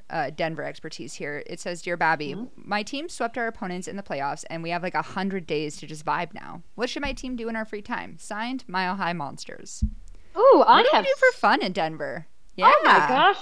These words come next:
Speaker 2: I have so many ideas. I mean, maybe, I mean, you can always hike a fourteener. That's, like, half of the people's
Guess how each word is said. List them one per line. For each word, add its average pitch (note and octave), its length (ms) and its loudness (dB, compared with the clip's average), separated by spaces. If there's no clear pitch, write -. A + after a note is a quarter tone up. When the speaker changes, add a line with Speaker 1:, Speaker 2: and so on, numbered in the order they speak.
Speaker 2:
I G#4 220 0
have G3+ 180 2
so C4 400 -4
many A3+ 300 2
ideas. F#3+ 960 6
I B3 80 2
mean, A#3 340 4
maybe, G#3 640 4
I - 40 -14
mean, F#3+ 220 -10
you F3 60 -10
can G3+ 140 -12
always G#3+ 300 2
hike G#3 180 0
a A3 80 -4
fourteener. F#3+ 720 -2
That's, F#3+ 180 2
like, G3+ 200 -2
half F#3 240 4
of F#3+ 120 -6
the F#3+ 100 -4
people's F3+ 760 0